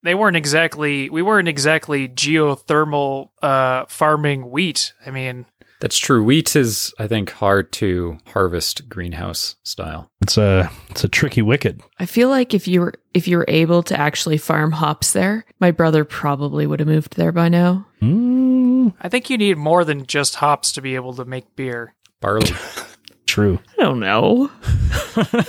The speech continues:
Speaker 4: Comes out of this fancy little fridge in his garage. <laughs>
Speaker 1: Yeah, but your brother is, anyway, we won't get into it, but
Speaker 2: Right.
Speaker 3: That's, that's another
Speaker 1: <laughs> Yeah.
Speaker 3: story.
Speaker 1: You don't, you don't need that stanky weed to be able to make beer.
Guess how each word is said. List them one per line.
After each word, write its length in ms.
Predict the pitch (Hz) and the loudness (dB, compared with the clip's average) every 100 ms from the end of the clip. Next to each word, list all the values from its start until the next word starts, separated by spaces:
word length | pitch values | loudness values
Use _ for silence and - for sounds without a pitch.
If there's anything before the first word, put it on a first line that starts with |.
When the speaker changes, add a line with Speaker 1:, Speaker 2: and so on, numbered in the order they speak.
| - - - | -4 -6 -4
Speaker 4:
Comes 280 | 175 359 330 | -2 0 2
out 120 | 349 | 2
of 80 | 320 | 2
this 180 | 254 - | 2 0
fancy 460 | - 247 262 269 254 | 2 2 4 2 2
little 260 | 240 202 | 4 2
fridge 480 | 202 - 269 262 185 | -2 0 0 2 2
in 100 | 175 | 2
his 180 | 180 - | 2 0
garage. 680 | - 196 - - - - - | -2 0 0 0 -2 -4 -4
<laughs> 40 | 349 _ - | -6 _ -2
Speaker 1:
Yeah, 180 | 226 208 | 0 0
but 160 | 208 | -2
your 220 | 214 254 | -2 -2
brother 560 | 202 156 185 175 151 143 | -2 0 2 2 2 0
is, 240 | 143 139 - | 0 -4 -2
anyway, 360 | 190 147 131 127 | -2 -2 -4 -4
we 120 | 175 | -2
won't 200 | 190 143 | -2 0
get 160 | 156 | -2
into 300 | 147 139 131 | -2 -4 -6
it, 180 | 127 127 - | -8 -10 -8
but 200 | 139 135 - | -8 -8 -8
Speaker 2:
Right. 140 | 131 - - _ - 208 - | -4 -4 -8 _ -4 0 2
Speaker 3:
That's, 200 | 160 - | 2 2
that's 200 | 170 165 | 2 2
another 260 | 139 151 | 2 2
Speaker 1:
<laughs> 0 | |
Yeah. 60 | 120 | 2
Speaker 3:
story. 520 | - 120 104 107 101 - - - | 0 0 2 2 0 -6 -20 -10
Speaker 1:
You 120 | 277 | -2
don't, 240 | 269 208 | 0 -2
you 80 | 202 | -4
don't 220 | 247 233 | -4 -4
need 260 | 175 185 190 | -4 -2 0
that 220 | 156 151 | 0 0
stanky 540 | - - 165 160 160 147 | 0 0 0 -4 -2 -4
weed 300 | 139 156 143 | -2 -2 -2
to 80 | 147 | -4
be 140 | 139 143 | -4 -4
able 140 | 139 | -4
to 100 | 135 | -8
make 340 | 131 143 139 | -8 -8 -8
beer. 420 | 131 139 127 123 | -6 -4 -4 -6